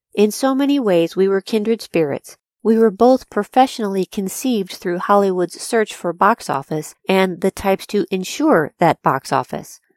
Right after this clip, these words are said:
Both of us were very aloof. We were a good match for one another.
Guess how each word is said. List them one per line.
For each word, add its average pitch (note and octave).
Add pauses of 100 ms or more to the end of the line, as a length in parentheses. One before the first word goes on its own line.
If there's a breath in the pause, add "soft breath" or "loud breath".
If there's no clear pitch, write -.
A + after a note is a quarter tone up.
(220)
Both A#3
of C4+
us B3+
were A#3
very G3+
aloof. E3+ (120)
We G3+
were G3+
a G3
good B3+
match F3+
for F3
one D#3+
another. D3+